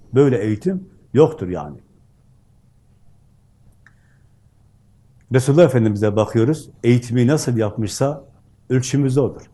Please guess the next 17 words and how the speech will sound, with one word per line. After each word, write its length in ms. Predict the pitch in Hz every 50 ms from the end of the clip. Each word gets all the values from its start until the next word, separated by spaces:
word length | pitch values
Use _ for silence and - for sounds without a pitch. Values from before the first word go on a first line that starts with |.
| _ -
Bizim 300 | 107 120 123 143 139 127
için 400 | 113 - - 123 120 120 117 120
örnek 420 | - 117 120 117 131 131 120 - 120
olan 300 | 110 113 117 117 117 113
odur. 280 | 120 113 - - - - - _ _ _ - _ _ _ _ _ _ _ _ _ _ _ - - _ - - _ _ _ _ _ _ _ _ _ _ _ _ _ _ _ _ _ _ _ _ _ _ _ _ _ - _ - -
Onun 180 | 127 127 143 156
için 220 | 123 - - 104
eğer 440 | 95 107 110 104 117 123 135 127 - - _ _ _ _ _ _ _ _ _ _ _ - _ _ _ _ _ _ _ _ _ _ _ _ _ _ _ _ _ _ _ -
bizde 400 | 110 120 123 120 113 139 131 117
Latif 380 | 110 117 117 - 151 143 117 113
ismi 300 | 117 - - 120 120 117
tecelli 460 | - 117 104 104 117 113 113 123 135
etmemişse, 760 | 151 160 156 - 113 101 104 101 95 - - 131 147 180 - - - - _ _ _ _ _ _ _ - _ _ _ _ _ _ _ _ _ _ _ _ _ _ _ _ _ _ _ _ _ _ _ _ _ _ _ _ _ _ _ _ _ _ _ _ _ _ _ _ _ _ _ _ -
muameleyi 680 | - 113 117 117 120 120 123 123 120 127 143 160 147 110
de 180 | 92 78 - - _ _ _ _ _ _ _ -
letafetle, 640 | 107 117 117 - 123 117 120 139 135 123 - - 90 87
zarafetle, 840 | 90 95 107 113 117 117 113 - - 131 123 - - 120 78 -